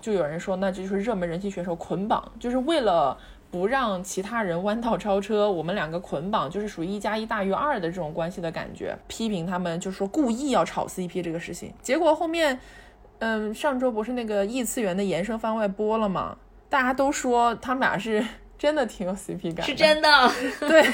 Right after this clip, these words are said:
Speaker 1: 就是真的挺配，或者说真的就是感觉，嗯，关系很好，至少。所以一下子又说，哦，原来这个是真爱。就是，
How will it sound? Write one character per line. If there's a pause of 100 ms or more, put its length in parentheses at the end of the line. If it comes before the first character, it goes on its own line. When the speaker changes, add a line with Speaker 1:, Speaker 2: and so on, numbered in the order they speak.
(120)
Speaker 1:
就
是 (320)
真
的
挺
配，
或
者
说
真
的
就
是
感
觉， (460)
嗯，
关
系
很
好，
至
少。 (220)
所
以 (180)
一
下
子
又
说，
哦，
原
来
这
个
是
真
爱。
就
是，